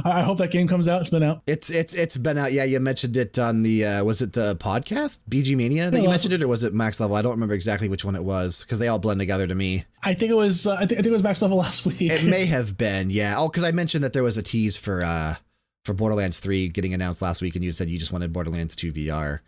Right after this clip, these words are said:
Speaker 1: Yeah.
Speaker 2: What, what actually was really cool as well, but, you know, just a little aside from Borderlands three for a second, they announced that the, uh, expansions for Borderlands two V R would be coming out for free this summer,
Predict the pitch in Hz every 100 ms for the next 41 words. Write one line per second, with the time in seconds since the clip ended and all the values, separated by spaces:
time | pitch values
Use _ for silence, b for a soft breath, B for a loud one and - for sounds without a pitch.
0 | _ 143 135 120 - - 120 139 147 151
1 | 156 214 - 151 127 123 - 110 98 117
2 | 107 95 104 107 107 98 113 - 113 104
3 | 92 - 104 104 92 87 95 95 85 107
4 | 101 90 85 80 85 95 95 95 - 95
5 | - 90 90 87 82 80 B B B B
6 | _ 107 - - 123 131 110 87 - 104
7 | 92 104 101 98 95 90 - 101 90 92
8 | 95 90 90 85 87 98 92 85 - -
9 | 87 - 107 101 78 82 87 101 98 80
10 | 73